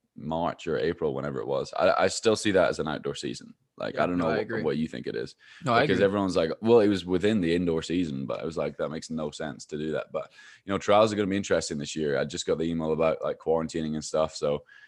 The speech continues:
Speaker 1: I need to figure that all, that all out. But, I mean, you know, it's a, it's a fantastic year, and an Olympic year is always gonna get everyone psyched, and, you know, it's either gonna make or break you. So
Speaker 2: You,
Speaker 1: that's
Speaker 2: you, and I don't wanna add any extra pressure on you, but as a friend, like, you, like,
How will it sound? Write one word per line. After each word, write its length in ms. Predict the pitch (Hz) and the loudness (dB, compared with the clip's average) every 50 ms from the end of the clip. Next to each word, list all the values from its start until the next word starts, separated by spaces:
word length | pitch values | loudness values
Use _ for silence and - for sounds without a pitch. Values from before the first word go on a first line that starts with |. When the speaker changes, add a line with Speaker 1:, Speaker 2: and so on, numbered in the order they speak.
| _ _ | _ _
Speaker 1:
I 80 | - 85 | -6 -4
need 120 | 90 82 | -4 -4
to 40 | 67 - | -4 -4
figure 220 | - 85 78 78 | -4 -2 0 2
that 160 | 73 78 85 82 | 2 4 4 4
all, 340 | 73 73 69 67 71 - _ 82 | 4 2 2 0 -2 -6 _ -2
that 180 | 85 90 87 76 | 0 2 2 2
all 200 | 67 73 69 76 | 2 0 0 0
out. 220 | 82 90 82 82 | 0 0 -2 -2
But, 180 | 76 82 73 65 | -2 -2 -2 -2
I 40 | 85 | -2
mean, 280 | 87 85 82 80 80 _ _ _ _ _ | -4 -4 -6 -6 -8 _ _ _ _ _
you 100 | - 80 | -12 -10
know, 140 | 82 87 82 | -8 -8 -8
it's 120 | - - | -10 -8
a, 120 | 78 73 65 | -8 -6 -8
it's 220 | - - - - | -8 -10 -14 -16
a 60 | 85 | -14
fantastic 520 | 82 85 80 - 92 90 90 - - 78 71 | -14 -12 -6 0 0 0 0 -2 -8 -8 -4
year, 240 | 82 82 87 90 87 | -2 0 2 2 2
and 240 | 80 76 76 - - | 0 -2 -6 -8 -10
an 140 | - 82 80 | -10 -8 -6
Olympic 340 | 78 85 85 80 85 78 | -6 -6 -6 -6 -8 -8
year 160 | 76 82 85 82 | -6 -4 -4 -2
is 80 | 78 | 0
always 220 | 82 80 78 80 82 | 0 0 0 -2 -2
gonna 160 | 85 80 76 | -4 -6 -4
get 100 | 69 71 | -4 -4
everyone 260 | 71 80 76 73 76 | -4 -4 -6 -6 -6
psyched, 380 | - - 82 76 76 76 - - | -4 -2 0 0 0 -2 -4 -8
and, 160 | 73 76 73 _ _ _ _ _ _ _ _ _ | -8 -8 -8 _ _ _ _ _ _ _ _ _
you 80 | - 82 | -10 -6
know, 280 | 80 80 78 73 - _ _ _ | -2 -2 -2 -2 -4 _ _ _
it's 180 | - - 76 - | -14 -12 -4 0
either 200 | 90 87 87 87 | 0 2 2 2
gonna 180 | 82 90 82 82 | 0 0 0 2
make 240 | 87 87 90 - | 2 0 0 0
or 60 | - 80 | -2 -2
break 340 | 71 85 87 87 87 - | 2 4 4 4 2 0
you. 120 | - 60 76 | -4 -8 -8
So 280 | - 69 67 71 69 - _ _ _ _ _ _ _ _ _ _ _ _ _ _ _ _ _ _ _ | -4 -4 -4 -4 -4 -6 _ _ _ _ _ _ _ _ _ _ _ _ _ _ _ _ _ _ _
Speaker 2:
You, 260 | - 143 143 151 147 143 | -4 -2 -2 0 0 2
Speaker 1:
that's 280 | 165 180 170 160 160 | 2 2 4 2 2
Speaker 2:
you, 140 | 156 - - _ _ _ _ _ _ - | 0 -2 -4 _ _ _ _ _ _ -2
and 100 | 147 160 | 2 2
I 60 | 156 | 4
don't 120 | 175 202 | 4 4
wanna 140 | 202 165 131 | 4 4 4
add 160 | 127 123 117 | 4 4 2
any 120 | 117 113 113 | 0 0 0
extra 200 | 110 110 - 107 | -2 -2 -4 -8
pressure 320 | - 139 123 117 - 117 | -4 -4 -4 -2 -2 -2
on 100 | 98 92 | -2 -2
you, 80 | 92 98 | -2 0
but 140 | 92 104 113 | 0 0 0
as 100 | 110 107 | 0 -2
a 60 | 107 | -4
friend, 260 | - - 123 117 110 | -2 0 0 2 2
like, 220 | 104 101 107 - | 0 -2 -2 0
you, 320 | 120 123 120 117 113 110 - - _ _ _ - | 0 2 4 4 2 2 -2 -8 _ _ _ -2
like, 160 | 120 110 107 | -2 -2 -2